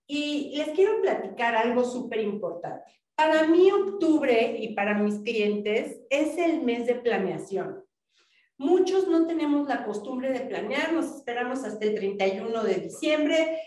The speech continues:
y según nosotros, conforme nos comemos las uvas, hacemos un montón de propósitos que se nos olvidaron seis semanas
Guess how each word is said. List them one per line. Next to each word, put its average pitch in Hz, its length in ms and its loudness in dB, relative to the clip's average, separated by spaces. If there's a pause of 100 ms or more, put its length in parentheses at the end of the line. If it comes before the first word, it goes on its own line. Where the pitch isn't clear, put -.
(160)
y 254 280 -4
según 262 340 2
nosotros, 285 440 -2
conforme 208 520 -2
nos 202 200 0
comemos 269 500 0
las - 240 -2
uvas, 285 340 -2 (320)
hacemos 262 460 -2
un 285 160 -2
montón 254 340 0
de 240 140 -2
propósitos 240 720 -2
que 240 100 -4
se 214 140 -4
nos 202 240 -2
olvidaron 202 560 -2
seis 220 260 0
semanas 185 420 0